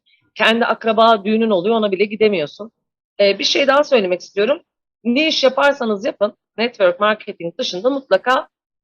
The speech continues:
en az bir tane, e, çalışanınız olmak zorunda. Yani kendinize para kalmasa bile kesinlikle çalışanınızın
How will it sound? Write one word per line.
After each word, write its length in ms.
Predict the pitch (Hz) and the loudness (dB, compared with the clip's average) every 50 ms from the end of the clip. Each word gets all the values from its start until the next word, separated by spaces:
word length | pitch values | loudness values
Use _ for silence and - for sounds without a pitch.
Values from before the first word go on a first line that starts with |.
| _ _ _ _ _ _ _ | _ _ _ _ _ _ _
en 320 | - 339 381 415 392 - - - | 2 4 4 2 0 -2 -4 -2
az 300 | 254 262 269 254 247 - | 0 0 0 0 -2 -4
bir 100 | 359 - | -6 -4
tane, 500 | - 262 254 262 262 285 311 330 349 - _ _ _ _ _ _ _ _ _ _ _ _ _ _ _ - | 0 2 2 4 4 4 2 2 0 -2 _ _ _ _ _ _ _ _ _ _ _ _ _ _ _ -4
e, 400 | 196 196 190 185 180 180 175 175 | -2 0 2 2 0 0 -2 -4
çalışanınız 580 | - - 226 226 220 - 240 226 233 240 208 | 0 0 0 2 2 0 0 0 0 0 2
olmak 360 | 208 196 190 190 190 190 185 - | 2 2 2 2 2 0 -2 -4
zorunda. 500 | _ 156 143 147 - _ - - - - _ _ _ _ _ _ _ _ _ _ _ _ _ _ _ _ _ _ _ _ _ _ _ _ _ _ _ | _ -14 -14 -14 -16 _ -12 -12 -12 -12 _ _ _ _ _ _ _ _ _ _ _ _ _ _ _ _ _ _ _ _ _ _ _ _ _ _ _
Yani 440 | 214 220 247 240 254 254 247 240 247 | 0 2 4 6 6 6 4 2 0
kendinize 540 | - 240 226 240 247 262 277 277 262 277 311 - - | -2 0 0 2 2 0 -2 -2 -2 -2 -4 -2 0
para 220 | 262 247 262 262 | 2 2 2 2
kalmasa 520 | 262 269 277 277 277 262 240 - 226 208 180 | 2 2 2 2 2 0 -2 -2 -4 -4 -4
bile 320 | 175 170 175 - 311 - _ _ _ _ _ _ _ _ _ _ _ _ _ _ _ _ _ _ _ _ _ _ _ _ _ _ _ _ _ _ _ _ _ _ _ _ _ | -2 -2 -2 -2 -2 -4 _ _ _ _ _ _ _ _ _ _ _ _ _ _ _ _ _ _ _ _ _ _ _ _ _ _ _ _ _ _ _ _ _ _ _ _ _
kesinlikle 960 | _ - 240 233 240 - 277 277 285 247 - 240 240 247 269 277 302 - - _ | _ -6 -6 -6 -4 -2 -2 -2 -2 -4 0 2 4 4 4 4 2 0 -6 _
çalışanınızın 800 | - 233 220 226 220 - 233 220 226 226 208 208 247 262 277 - | -2 0 0 0 0 0 -2 0 -2 -2 0 0 0 -2 -2 -6